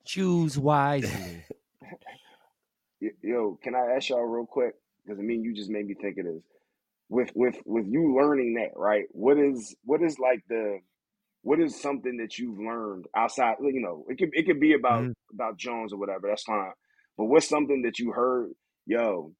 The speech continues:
Speaker 2: you don't wanna fuck with this type or whatever the case may be, 'cause it's always this, and then you just found out is,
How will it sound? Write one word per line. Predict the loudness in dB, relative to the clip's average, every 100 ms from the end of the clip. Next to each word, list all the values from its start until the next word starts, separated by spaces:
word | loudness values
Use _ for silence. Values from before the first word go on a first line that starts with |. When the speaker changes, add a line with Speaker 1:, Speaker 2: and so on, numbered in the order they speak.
| -18 -18 _
Speaker 2:
you | -2
don't | 2 2 2
wanna | -2
fuck | -2 -2 -2 -2
with | 0 0 -4 _ _ -10
this | -2 -2 0
type | 0 0 0
or | -2
whatever | -2 0 -2
the | -4
case | -4 -4
may | -4
be, | -4 -6
'cause | -6 -8
it's | -2
always | 2 4 2 2
this, | 0 0 -2
and | -6 -2
then | -2
you | -2
just | -4 -6 -4
found | -2 2
out | 2 2 -2
is, | -8 -14